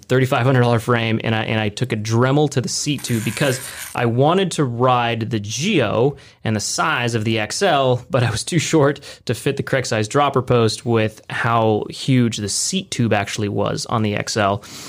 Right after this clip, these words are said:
Um, so I cut the thing, and, and it was a total disaster. We made a YouTube video about it, and it was, like, the video that basically sort of launched the popularity of our YouTube channel. Um, and I said in the video, "Don't ever do that.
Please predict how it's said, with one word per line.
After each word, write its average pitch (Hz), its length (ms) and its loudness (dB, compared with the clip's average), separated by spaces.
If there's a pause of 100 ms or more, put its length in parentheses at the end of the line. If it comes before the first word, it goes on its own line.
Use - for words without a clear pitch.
(200)
Um, 113 320 4
so 135 160 0
I 127 80 0
cut 147 220 0
the - 60 0
thing, - 340 -6
and, 107 260 -2
and 107 180 0
it 104 80 -2
was 110 160 0
a 104 140 2
total 123 360 2
disaster. 110 520 0
We 117 80 2
made 117 180 2
a 110 40 0
YouTube 117 260 0
video 107 260 2
about 104 240 2
it, 107 140 0
and 107 120 -2
it 98 60 -4
was, 101 100 -4
like, 104 280 -2
the 101 80 -2
video 113 420 0
that 101 180 -2
basically 110 420 -2
sort 110 200 -2
of 107 80 -6
launched 131 580 2
the 131 60 -4
popularity 117 580 0
of 110 80 2
our 107 100 0
YouTube 110 340 -2
channel. 104 400 -4 (340)
Um, 98 300 -2
and 113 100 -2
I 113 40 0
said 180 160 0
in 190 40 4
the 175 60 4
video, 143 460 4
"Don't 117 360 0
ever 120 180 2
do 107 180 0
that. 104 260 -2